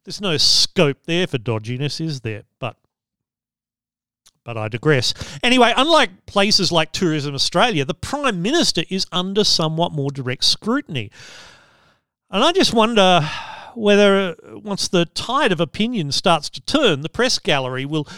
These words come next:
kind of turn their feverish hive mind with all the grace and subtlety of a drunken cow in a bathtub and go for the kill.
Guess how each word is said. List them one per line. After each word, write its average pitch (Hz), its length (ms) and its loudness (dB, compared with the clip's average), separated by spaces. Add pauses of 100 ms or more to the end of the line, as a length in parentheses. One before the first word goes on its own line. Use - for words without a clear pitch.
(140)
kind 180 180 2
of 160 140 -2 (280)
turn 220 840 4
their 151 260 2
feverish 165 720 -2
hive 175 400 2
mind 156 560 -4 (300)
with 175 120 2
all 262 200 4
the 156 80 0
grace 185 560 0
and 165 100 -8
subtlety 160 500 -2
of 123 80 -4
a 127 60 -6
drunken 143 560 -4
cow 170 380 2
in 135 80 -2
a 113 120 -8 (140)
bathtub 143 720 0 (680)
and 147 280 -4
go 160 280 6
for - 100 -6
the 143 100 -4
kill. 220 480 2